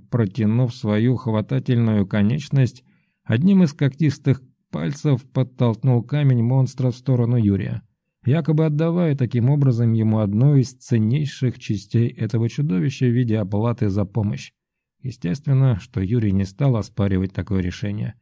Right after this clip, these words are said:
а сразу же прибрал камушек к рукам. Главное, что разрешение-то им было получено. «Да что же это такое?»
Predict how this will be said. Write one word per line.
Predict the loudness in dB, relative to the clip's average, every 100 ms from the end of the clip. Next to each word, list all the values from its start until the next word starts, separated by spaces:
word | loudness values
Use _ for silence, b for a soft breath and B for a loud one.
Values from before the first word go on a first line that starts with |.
| _ _ _ _
а | -6
сразу | -4 0 2 2
же | 2
прибрал | 2 2 2 0 2
камушек | 2 2 2 -2 -6
к | -2
рукам. | -2 -2 -6 -6 -10 _
Главное, | -2 0 2 2 4 6 4 2
что | 0 0 2 2 0
разрешение-то | -2 0 0 -2 -2 0 0 -2 -2 -4 -2
им | -2 0
было | 2 2 2 -2 -6 _
получено. | -2 0 -2 -4 -8 -10 -16 _ _ _ _ _ _ _
«Да | -2 0 0
что | 0
же | 0 0
это | 0
такое?» | -2 2 2 0 -8